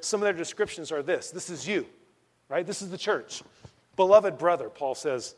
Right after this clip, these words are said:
These are some of the descriptions. "Beloved brother, faithful servant, fellow bond servant,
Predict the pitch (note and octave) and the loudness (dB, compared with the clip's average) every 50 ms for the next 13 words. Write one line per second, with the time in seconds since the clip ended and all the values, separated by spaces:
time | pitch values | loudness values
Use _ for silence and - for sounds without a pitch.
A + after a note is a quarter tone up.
0 | _ _ C#3+ E3 D3 E3 D3 - - A3+ A#3+ A#3+ A3 G3 F#3 F#3+ - - E3+ C#3+ | _ _ -12 -8 -6 -6 -4 0 0 0 2 0 -2 -2 -4 -4 -4 -4 -4 -4
1 | - - B2 G2+ F#2+ - - - - - - _ - F3+ F3 G3 A3 A3 A3+ F#3+ | -4 -8 -16 -16 -16 -18 -18 -20 -20 -20 -20 _ 2 6 8 10 10 10 6 4
2 | C#3+ F3+ E3+ C#3 B2 B2 G#2+ - - - - - - _ - - A3+ A#3 A#3 - | 6 6 6 6 4 0 -8 -8 -14 -20 -20 -20 -20 _ 4 6 8 8 8 6
3 | - A3 G3 - - - D#3 C3 A2+ A#2 A2+ - - - - _ - - - - | 2 2 2 2 2 0 -2 -2 -2 -6 -14 -16 -20 -20 -20 _ -20 -20 4 8
4 | A#3+ A3+ A3+ A3 A3+ G#3+ G3 - G3+ G3 G3 G#3 G#3 G#3 G3+ F#3 - - - D#3+ | 8 8 10 8 6 6 6 4 2 2 2 2 2 0 0 -2 -4 -4 -2 -2
5 | C3+ A#2+ A2+ A#2 - - | -2 -4 -6 -12 -16 -18